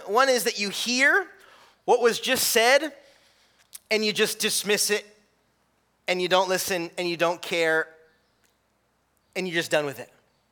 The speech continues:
"I'm gonna do my own thing. This is right for me. That's fine. It's not for me." The other way is you hear this, and it's just so hard, and it's so overwhelming, and maybe even confusing, and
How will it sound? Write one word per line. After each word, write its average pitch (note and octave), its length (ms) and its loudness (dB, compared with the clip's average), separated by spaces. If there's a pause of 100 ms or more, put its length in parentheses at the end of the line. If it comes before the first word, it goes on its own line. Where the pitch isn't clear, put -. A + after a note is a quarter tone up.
(340)
"I'm C#3+ 80 -12
gonna D#3 120 -4
do D3 100 -10
my D#3 140 -4
own D3+ 100 -4
thing. D3+ 240 -6
This C#3+ 140 -12
is B2+ 120 -12
right C#3 160 -6
for D3 120 -14
me. C3 240 -12 (1120)
That's - 180 -14
fine. A#2+ 320 -8 (120)
It's - 120 -16
not A#2 160 -12
for G#2 100 -20
me." - 180 -20 (1080)
The G3+ 120 2
other D4 180 4
way G#3 240 4
is F3+ 360 -2 (180)
you F#3 100 -4
hear C4 420 0
this, E3 440 -2 (1400)
and A#3 100 4
it's A3 140 2
just - 200 2
so B3+ 260 6
hard, G3 460 4 (600)
and G#3+ 100 0
it's - 200 -8
so B3+ 440 4
overwhelming, A3 680 2
and E3+ 100 -4
maybe A3 180 0
even A#3 160 -4
confusing, G#3 720 -2
and F3 80 -2